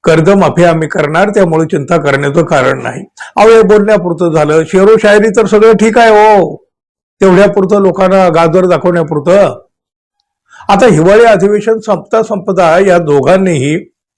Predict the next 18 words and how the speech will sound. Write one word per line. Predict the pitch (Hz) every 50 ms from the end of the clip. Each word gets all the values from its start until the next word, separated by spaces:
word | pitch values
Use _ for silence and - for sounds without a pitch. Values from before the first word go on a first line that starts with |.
| _ _ _ _ _ _ _ _
शेतकऱ्यांच्या | _ - 196 170 147 - 190 180 175 175 170 - 190
कर्जमाफीची | 170 - 165 151 143 170 175 175 156 139 - 160 143 131 - 185
आठवण | 147 - - - 147 135 131
केली. | - - - - - - _ _ _ _ _ _ _ _ _ _ _ - - - - -
अर्थात | 170 151 151 - 196 196 196
शेतकऱ्यांना | - - 170 151 - - 180 170 180 180 202 190
सुद्धा | - 165 156 139 123 127 160 208 247
याचं | 262 262 254 - 262 254
आश्चर्य | 247 214 202 - 220 208 190 190
वाटलं | 180 165 143 - - 143 135 135 - - - - _ _ _ -
आणि | 160 160 185 196
मग | 190 185 175 165
लगेच | 151 147 147 147 170 165
त्यांच्या | - 160 143 120 - 170
लक्षात | 160 139 117 - - 170 180
सुद्धा | 185 - - 170 143 143 135
आलं, | 127 123 135
अरे, | 151 170 156 135 131 139 160 196 - -